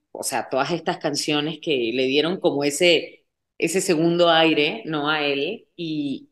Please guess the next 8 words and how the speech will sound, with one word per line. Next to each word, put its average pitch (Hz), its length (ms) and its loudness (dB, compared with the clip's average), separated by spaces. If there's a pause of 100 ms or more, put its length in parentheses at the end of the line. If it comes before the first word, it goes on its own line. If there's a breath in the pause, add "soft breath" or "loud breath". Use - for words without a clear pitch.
(120)
fue - 240 -6
una 127 100 -2
experiencia 131 680 -2
increíble. 160 880 2 (300 loud breath)
Y 226 140 2
al 208 200 4
mismo 254 480 2
tiempo, 247 760 2